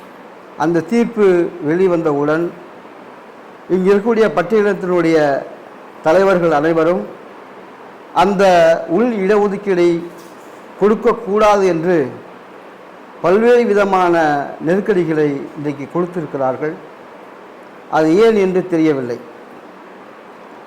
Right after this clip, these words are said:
இன்றைக்கு சமூக நீதியை ஏற்றுக்கொண்ட அனைத்து தலைவர்களும் இந்த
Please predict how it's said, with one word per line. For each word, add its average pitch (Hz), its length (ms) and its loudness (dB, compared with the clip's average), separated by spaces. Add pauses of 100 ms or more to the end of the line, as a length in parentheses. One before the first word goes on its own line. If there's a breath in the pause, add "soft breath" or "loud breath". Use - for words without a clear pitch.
(280)
இன்றைக்கு 190 260 0 (100)
சமூக 247 420 2
நீதியை 220 280 2 (100)
ஏற்றுக்கொண்ட 202 500 -2 (480)
அனைத்து 185 260 -2 (100)
தலைவர்களும் 170 540 0 (1160)
இந்த 226 180 0